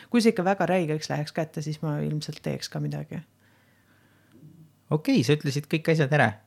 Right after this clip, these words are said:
Speaker 2: <laughs> Mul ei ole tõesti siin midagi lisada, et, et mul küsimus kogu selle asja juures, eh, oligi lihtsalt see, et, et, eh, noh, sest et see on kuvand, on ju, mis, mis nüüd, mis on tekkinud ja, ja selline käitumine on,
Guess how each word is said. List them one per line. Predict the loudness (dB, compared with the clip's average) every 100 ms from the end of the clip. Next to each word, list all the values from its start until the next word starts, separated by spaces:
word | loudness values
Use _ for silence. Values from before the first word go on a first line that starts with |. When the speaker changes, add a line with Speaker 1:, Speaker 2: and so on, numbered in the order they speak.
| -6 -6 -6 -14 -20 -12
Speaker 2:
<laughs> | -10 2 4 4 -4 -6 2
Mul | 4
ei |
ole | 6 4
tõesti | 2 -2 -2
siin | 0
midagi | 0 0
lisada, | 0 0 0 -4
et, | -10 -20 -20 -10 -4
et | 0 0
mul | 2
küsimus | 2 2 2 2
kogu | 2 2
selle | 4 4
asja | 4 2
juures, | 2 0 -2 -4
eh, | -4 -2 0
oligi | 0 2 0
lihtsalt | 0 -4 0
see, | 2 2
et, | 0 -6 -10
et, | _ _ -6
eh, | -6 -6 -10 -18 _ _ _ _
noh, | -6
sest | -4 -4 -4
et | -4
see |
on | -2
kuvand, | 0 4 4 2
on | 0 0
ju, | -2
mis, | -4 -4 -4
mis | -4 -6
nüüd, | -6 -8 _ _ -20 -20 _ -20 -20 -20 _
mis | -4 -2
on | 2
tekkinud | 2 2 0 2
ja, | 2
ja | 0
selline | 0 2 2 4
käitumine | 2 2 -2 0 0
on, | -2